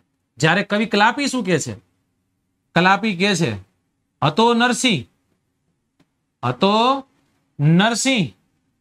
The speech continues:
હતી મીરા, હતી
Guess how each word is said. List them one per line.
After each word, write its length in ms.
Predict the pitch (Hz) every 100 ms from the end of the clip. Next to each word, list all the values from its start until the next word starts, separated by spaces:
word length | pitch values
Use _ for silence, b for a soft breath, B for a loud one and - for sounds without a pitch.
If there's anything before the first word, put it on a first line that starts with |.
| _ _ _ _ -
હતી 320 | 170 269 294
મીરા, 420 | 226 202 180 120 - _ _ _ _ _ _ _ _ _ _
હતી 540 | 127 120 180 214 277